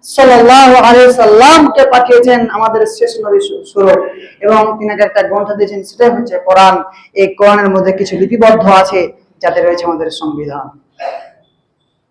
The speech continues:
কিছু জিনিস লেখা রয়েছে যেটা মুসলিম উম্মার জন্য ফরজ কি করা,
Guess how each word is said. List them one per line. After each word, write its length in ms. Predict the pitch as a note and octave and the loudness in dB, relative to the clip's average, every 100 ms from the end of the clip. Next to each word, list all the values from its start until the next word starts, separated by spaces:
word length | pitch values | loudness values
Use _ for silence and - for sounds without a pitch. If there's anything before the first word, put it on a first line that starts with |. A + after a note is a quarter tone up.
| _ _ _ _ _ _ _ _ - | _ _ _ _ _ _ _ _ 0
কিছু 260 | D#4+ D#4+ D#4 | 2 4 4
জিনিস 440 | D4+ E4 F4+ F4+ | 4 4 4 4
লেখা 320 | D4+ D#4+ F4 E4+ | 4 4 4 6
রয়েছে 600 | E4+ E4+ E4+ F4+ B3 - - - - _ _ _ _ _ _ | 6 6 6 6 4 2 -4 -12 -20 _ _ _ _ _ _
যেটা 480 | D#3 D#3+ D4 C4 D#4+ | -12 0 2 4 4
মুসলিম 760 | D#4+ E4 - E4 E4 E4+ E4 D#4 | 4 2 2 2 4 4 4 4
উম্মার 520 | D#4+ E4 F4 F4 E4+ | 4 6 6 4 4
জন্য 360 | F4 F4+ F4 E4+ C#4 - - | 4 6 6 6 4 0 -2
ফরজ 420 | D#4+ G4 G4+ - - _ _ _ _ _ _ - | 2 4 4 0 -6 _ _ _ _ _ _ -2
কি 100 | B3+ | 2
করা, 560 | C#4+ D#4+ F#4 - - | 4 6 4 2 -4